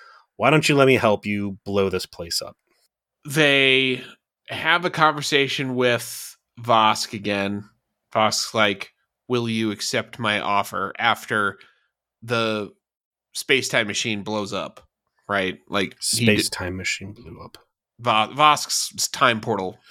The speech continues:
Speaker 2: doesn't
Speaker 1: Oh,
Speaker 2: work
Speaker 1: yeah,
Speaker 2: the first
Speaker 1: yeah,
Speaker 2: time they
Speaker 1: yeah,
Speaker 2: test
Speaker 1: yeah.
Speaker 2: it. He's like, "Hey, how about that,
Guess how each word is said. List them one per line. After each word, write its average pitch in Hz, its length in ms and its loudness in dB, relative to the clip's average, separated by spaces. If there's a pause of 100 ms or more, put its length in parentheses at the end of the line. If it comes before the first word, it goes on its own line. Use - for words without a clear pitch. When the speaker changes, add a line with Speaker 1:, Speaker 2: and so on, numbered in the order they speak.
Speaker 2:
doesn't 113 240 -2
Speaker 1:
Oh, 127 200 6
Speaker 2:
work 117 80 6
Speaker 1:
yeah, 101 120 4
Speaker 2:
the 98 60 2
first 95 60 2
Speaker 1:
yeah, 92 100 0
Speaker 2:
time 101 80 -4
they 98 80 -4
Speaker 1:
yeah, 92 60 -6
Speaker 2:
test 90 260 -6
Speaker 1:
yeah. 85 60 -10
Speaker 2:
it. - 60 -18 (840)
He's 135 80 -10
like, 131 140 0
"Hey, 147 500 2 (440)
how 139 200 0
about 131 320 2
that, 123 240 2